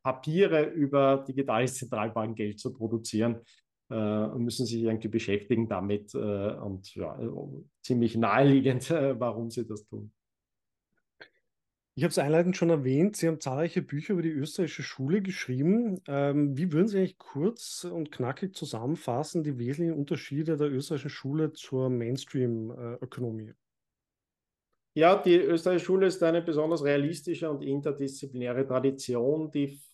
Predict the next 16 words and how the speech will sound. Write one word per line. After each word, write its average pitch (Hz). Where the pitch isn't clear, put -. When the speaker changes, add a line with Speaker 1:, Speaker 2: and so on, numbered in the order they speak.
Speaker 1:
vor 156
der 139
Sackgasse 139
der 139
modernen 139
Volkswirtschaftslehre 139
als 131
kleine, 135
losgelöste 143
Disziplin 143
steht, 143
die 143
im 139
Wesentlichen 143
die 143
Naturwissenschaften 139